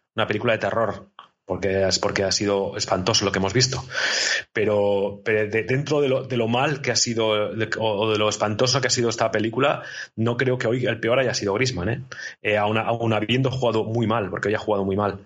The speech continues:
Creo que, creo que hay jugadores que se han retratado, eh, todavía más. Como estabas, como estabais comentando, el tema de, de Felipe, o lo de hoy de Felipe, mm, bueno,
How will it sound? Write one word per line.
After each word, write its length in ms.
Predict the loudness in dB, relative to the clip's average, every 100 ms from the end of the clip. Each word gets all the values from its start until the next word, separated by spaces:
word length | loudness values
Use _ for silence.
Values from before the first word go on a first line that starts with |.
| -18 -18 -2
Creo 240 | 0 0
que, 360 | 0 0 0 0
creo 140 | 0
que 80 | 0
hay 40 |
jugadores 400 | -2 0 0 0
que 60 | -2
se 100 | -2
han 60 | 0
retratado, 580 | -2 0 0 0 -2 -6 -2
eh, 360 | 0 2 0 0
todavía 240 | 0 2
más. 400 | 2 0 -2 -8 -4
Como 120 | -2
estabas, 320 | 2 2 2
como 140 | -2 -2
estabais 240 | 0 0
comentando, 720 | 0 0 0 0 2 0 -4 -12 -12 -4
el 140 | -2
tema 220 | 0 0 2
de, 460 | 2 2 -2 -6 -8
de 80 | -6
Felipe, 420 | -2 0 0 0
o 120 | 2 2
lo 80 |
de 120 | 2 2
hoy 100 | 0
de 80 |
Felipe, 520 | -2 -2 0 0 0 -2
mm, 880 | -2 2 2 4 4 2 0 -4 0
bueno, 260 | 0 0